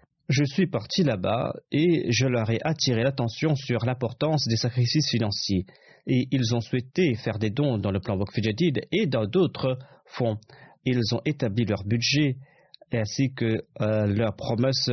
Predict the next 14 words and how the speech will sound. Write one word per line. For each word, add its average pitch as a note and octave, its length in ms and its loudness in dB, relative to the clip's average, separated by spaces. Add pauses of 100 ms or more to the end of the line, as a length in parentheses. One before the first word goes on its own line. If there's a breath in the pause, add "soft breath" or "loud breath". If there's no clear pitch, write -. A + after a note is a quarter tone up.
pour G#2+ 160 0
le G2+ 80 2
Waqf G#2+ 260 -2
Jadid, A#2+ 580 0
le G#2 160 2
Tahrik A#2+ 400 0
Jadid A#2 520 0
et C#3+ 120 2
les A#2 120 0
cotisations B2 720 0
des A#2+ 120 0
branches B2+ 340 -2
auxiliaires. G#2 640 -2
Et D3 340 0